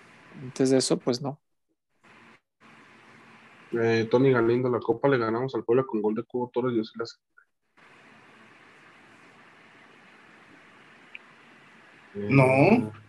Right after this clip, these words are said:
Speaker 1: ¿La Copa? No, la
Speaker 3: No,
Speaker 1: Copa con Puebla
Speaker 3: lo
Speaker 1: se
Speaker 3: del
Speaker 1: perdió.
Speaker 3: Cubo Torres en Puebla fue por no descender.
Speaker 2: No, o sea, la Copa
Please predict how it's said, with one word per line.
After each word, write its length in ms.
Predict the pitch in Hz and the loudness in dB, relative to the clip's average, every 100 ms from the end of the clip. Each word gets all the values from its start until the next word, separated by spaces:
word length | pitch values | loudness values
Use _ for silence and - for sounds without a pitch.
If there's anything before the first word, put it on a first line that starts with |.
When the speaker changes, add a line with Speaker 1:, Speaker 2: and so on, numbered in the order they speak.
| - - _ _ _ _ | -20 -20 _ _ _ _
Speaker 1:
¿La 140 | 123 127 | 0 4
Copa? 400 | 151 151 302 381 | 2 6 6 8
No, 500 | 151 147 165 202 233 | 6 8 8 6 2
la 160 | 160 147 | 0 2
Speaker 3:
No, 60 | 139 | 4
Speaker 1:
Copa 160 | 214 | 4
con 180 | - - | 4 6
Puebla 180 | 196 220 | 8 8
Speaker 3:
lo 60 | |
Speaker 1:
se 60 | 170 | 6
Speaker 3:
del 80 | 165 | 6
Speaker 1:
perdió. 300 | 143 127 147 | 4 4 4
Speaker 3:
Cubo 160 | 165 | 4
Torres 180 | 190 196 | 2 0
en 100 | 196 | -6
Puebla 280 | 180 190 240 | -6 -4 -6
fue 280 | - 214 233 | 0 2 2
por 180 | 240 220 | 0 -2
no 200 | 202 233 | -4 -4
descender. 480 | 190 151 180 226 220 | -6 -4 -2 -2 0
Speaker 2:
No, 540 | 117 123 127 123 117 | 4 6 6 4 2
o 60 | 101 | -2
sea, 320 | 110 107 101 _ _ _ | -2 -2 -2 _ _ _
la 200 | 104 110 | -4 -4
Copa 440 | - 123 - 139 | 0 -2 2 0